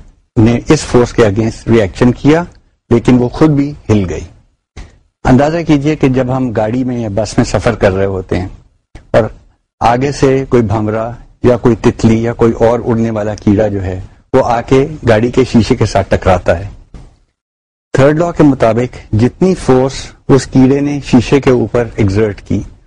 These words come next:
اتنی ہی force شیشہ بگ کے اوپر یا اس کیڑے کے اوپر ایگزرٹ کرے گا۔ فرق کیا ہے دونوں کے اوپر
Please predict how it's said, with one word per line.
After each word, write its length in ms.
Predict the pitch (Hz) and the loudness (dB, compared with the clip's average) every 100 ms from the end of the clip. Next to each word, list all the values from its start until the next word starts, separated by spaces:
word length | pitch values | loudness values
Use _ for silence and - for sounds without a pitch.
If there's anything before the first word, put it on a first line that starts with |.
| _ _ | _ _
اتنی 320 | 160 139 185 180 | 2 2 2 2
ہی 120 | 160 | 0
force 380 | 131 113 117 - - | 0 0 0 -2 0
شیشہ 340 | 120 - 123 139 - - - | 0 2 0 -2 -12 -8 0
بگ 220 | 110 120 110 | 0 0 0
کے 60 | |
اوپر 320 | 113 104 104 123 - - | 0 0 -2 -4 -6 -2
یا 100 | 113 | -2
اس 160 | 107 | -2
کیڑے 280 | - 110 110 | 0 2 2
کے 120 | 107 | 0
اوپر 280 | 98 - 104 120 - - | -4 -2 -4 -4 -10 -4
ایگزرٹ 360 | 101 104 98 | -2 -2 -4
کرے 300 | - 92 92 | -2 -2 -2
گا۔ 100 | 80 - _ _ _ - - _ _ _ - | -6 -12 _ _ _ -20 -20 _ _ _ -4
فرق 280 | 135 139 - | 0 0 2
کیا 180 | 160 147 | 0 2
ہے 140 | 147 139 - _ _ - | -2 -8 -16 _ _ -2
دونوں 300 | 117 143 143 | 0 2 2
کے 100 | 139 | 0
اوپر 220 | 123 | 0